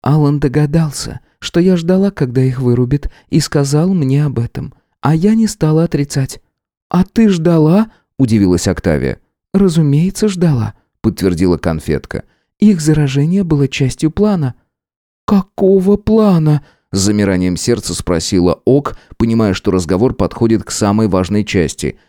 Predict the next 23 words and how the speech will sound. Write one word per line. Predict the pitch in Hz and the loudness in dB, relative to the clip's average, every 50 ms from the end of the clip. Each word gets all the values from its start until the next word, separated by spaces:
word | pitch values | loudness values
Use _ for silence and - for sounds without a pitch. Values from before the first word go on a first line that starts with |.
| _ _ _ | _ _ _
и | 147 | 0
на | 139 131 113 | 2 2 0
всякий | - - 110 98 101 110 | 0 -2 -2 -2 0 -2
случай | 101 - 104 107 98 - 107 | -2 0 -2 -2 0 0 0
добавила: | 101 107 107 104 101 95 82 76 78 73 71 - - _ _ _ _ _ _ _ | 0 2 0 2 2 0 0 0 0 -2 -4 -6 -8 _ _ _ _ _ _ _
«Честное | - - 214 202 - 208 226 | -2 0 0 2 2 0 0
слово, | 220 - 214 170 143 135 - - _ _ | 0 0 0 0 0 0 -4 -6 _ _
я | 175 165 190 180 | 0 2 2 2
тебя | - 208 185 208 | 2 2 2 2
не | 214 214 208 | 2 2 2
записываю». | 226 226 226 202 160 - - 135 139 135 131 - _ _ _ _ | 0 0 -2 -2 -2 -2 -2 0 2 0 0 -2 _ _ _ _
Микродроны | - 87 95 95 - - 92 82 78 101 120 135 135 123 | -4 -2 -2 -2 0 -2 -2 0 0 0 2 2 2 2
действительно | 110 104 104 101 - 98 98 80 - 80 80 76 | 2 0 -2 -2 -2 -4 -4 -4 -4 -4 -6 -6
сидели | - - 80 76 82 107 123 131 | -6 -8 -6 -2 0 2 2 2
у | 113 101 | 2 0
нее | 90 85 80 80 85 | 0 -2 -2 -2 -2
на | 85 87 82 | -2 -2 -2
плече. | 87 87 90 - - - 64 - - _ _ _ _ _ _ _ _ _ _ _ | -2 -4 -4 -4 -6 -8 -8 -10 -10 _ _ _ _ _ _ _ _ _ _ _
«И | 190 | 2
если | 185 185 180 180 175 180 185 - - 175 | 4 4 2 2 2 0 0 0 0 -2
хочешь, | 165 - 233 233 - 208 - - - _ _ _ | -2 0 -2 -2 -2 -2 -4 -4 -10 _ _ _
сниму | - - 190 185 180 180 185 | -6 0 2 2 4 4 2
очки». | 208 202 - - - 151 143 - | 2 0 -2 -2 -2 -2 -2 -4